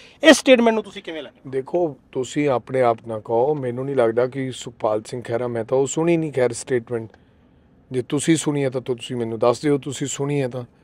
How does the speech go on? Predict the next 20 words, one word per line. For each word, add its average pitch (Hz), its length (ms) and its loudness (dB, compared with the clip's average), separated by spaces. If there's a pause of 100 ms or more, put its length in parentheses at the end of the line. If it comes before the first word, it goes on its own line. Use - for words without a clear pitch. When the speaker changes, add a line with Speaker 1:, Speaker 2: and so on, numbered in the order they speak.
(380)
Speaker 2:
ਆਪਣੇ 165 380 2
ਆਪ 165 280 2
ਇਸ 151 220 -2
ਸਟੇਟਮੈਂਟ 135 540 -4
ਦੇ 135 100 0
ਬਾਰੇ 127 260 0
ਟਿੱਪਾ 120 280 -2
ਟਿੱਪਣੀ 120 340 -4
ਕਰ 113 220 -2
ਦਿੱਤੀ 113 340 -8
ਗਈ। 120 500 -6 (480)
ਪ੍ਰਵਾਸੀ 147 840 4
ਸਾਡੇ 131 840 2 (960)
ਪੰਜਾਬ 123 540 4
ਦਾ 131 160 -4
ਇੱਕ 127 160 -8
ਬਹੁਤ 131 440 0
ਮਹੱਤਵਪੂਰਨ 123 680 -4 (180)
ਅੰਗ 113 200 -2
ਹੈ। 101 200 -6